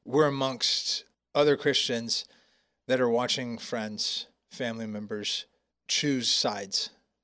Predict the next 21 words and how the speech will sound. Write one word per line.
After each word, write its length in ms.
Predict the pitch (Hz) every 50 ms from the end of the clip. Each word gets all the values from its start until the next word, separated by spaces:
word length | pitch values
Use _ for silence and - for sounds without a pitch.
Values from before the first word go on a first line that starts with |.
| _ _ _ _ _ _ _ _ _ _ _ _ _ _
when 580 | 120 117 117 117 117 113 113 113 117 123 - - _ _ _ _ _ _ - -
we 140 | 139 127
should 160 | 120 - 143 127
all 140 | 113 110
be 120 | 110 113 104
together 420 | 104 98 101 104 101 107 98 - - _ _ _ _ -
on 160 | 110 110 104
this. 360 | 101 95 - - - - - - _ _ _ _ _ _ _ _ _ _ -
I 100 | - 117 117
think 180 | - 139 120
the 80 | 120 131
most 220 | 131 131 117 -
upsetting 360 | 131 110 - 147 127 123 117
part 240 | - - 131 123 120
about 300 | 117 110 120 123 135 131
this 200 | - 120 - -
is 180 | 123 117 113 113 - - - - - _
we 280 | 120 127 151 160 156 143
have 460 | - - - - - 147 139 135 127
a 60 | 127
commonality. 960 | - - - - 135 131 127 127 120 117 110 113 113 117 123 117 113 104 -